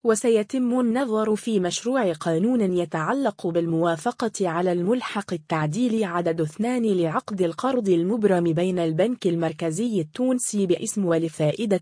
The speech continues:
الدولة التونسية والبنك الإفريقي للتصدير والاستيراد لتمويل جزء من ميزانية الدولة،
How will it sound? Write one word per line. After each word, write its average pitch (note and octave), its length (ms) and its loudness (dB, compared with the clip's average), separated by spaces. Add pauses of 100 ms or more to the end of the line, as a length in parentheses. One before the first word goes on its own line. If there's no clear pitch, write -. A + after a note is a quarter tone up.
الدولة E3+ 540 0
التونسية D#3+ 760 -2
والبنك F3 540 0
الإفريقي E3 840 -2
للتصدير E3 800 -4
والاستيراد D#3+ 720 0
لتمويل D#3+ 720 0
جزء F#3+ 380 0
من E3+ 280 -2
ميزانية D#3+ 840 0
الدولة، A3+ 600 0